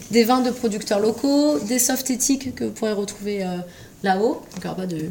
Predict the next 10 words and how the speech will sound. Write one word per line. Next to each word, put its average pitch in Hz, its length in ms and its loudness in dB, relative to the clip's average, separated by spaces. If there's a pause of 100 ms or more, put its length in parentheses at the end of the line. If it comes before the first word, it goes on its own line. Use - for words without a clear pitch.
multinational 208 1400 -2
sur, 233 360 -2
euh, 196 220 -4
sur - 240 -10
le 202 140 -4
lieu, 214 240 -4 (640)
pour - 180 -8
aucun 220 180 -4
aspect 214 280 -6
d'ailleurs. - 240 -6